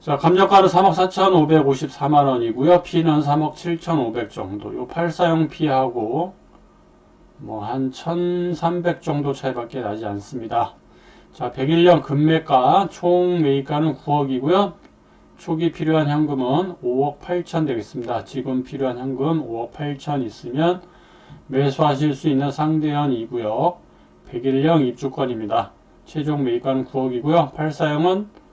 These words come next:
팔억 이천칠백, 칠사형은 칠억 삼천팔백 되겠습니다.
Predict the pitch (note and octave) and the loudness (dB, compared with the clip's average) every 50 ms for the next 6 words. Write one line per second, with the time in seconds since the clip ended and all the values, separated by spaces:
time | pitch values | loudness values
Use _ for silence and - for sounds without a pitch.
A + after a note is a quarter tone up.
0 | _ _ - - D#3+ D#3 D#3 C#3 C3 B2 - - C3 C3 - - D#3 D3+ C#3+ C#3 | _ _ -4 -2 0 0 0 0 -2 -4 -4 -6 -6 -6 -4 -4 -2 -2 -2 -2
1 | A#2+ B2 D3+ F#3 G#3+ - - - _ _ _ _ _ - - E3 D#3+ D#3 - E3+ | -2 0 0 -2 -2 -4 -10 -20 _ _ _ _ _ -10 -6 -6 -6 -2 0 2
2 | D#3+ D#3+ E3+ F#3 G3 F#3+ D#3+ - D#3+ D#3+ C#3+ C3 - D#3 D#3 D3+ - - D#3+ D#3+ | 2 4 4 2 2 0 -2 -4 -4 -4 -4 -4 -2 -2 -2 -2 -2 -2 -2 -2
3 | D#3+ D3+ - D#3+ F3 F3 E3+ E3 C#3 - C#3 A#2 A2+ G#2 - - - A2+ A2 G#2+ | -2 -2 -2 -2 -2 0 0 -2 -2 -4 -6 -6 -6 -8 -10 -12 -14 -12 -8 -6
4 | G#2+ G#2+ - | -6 -6 -6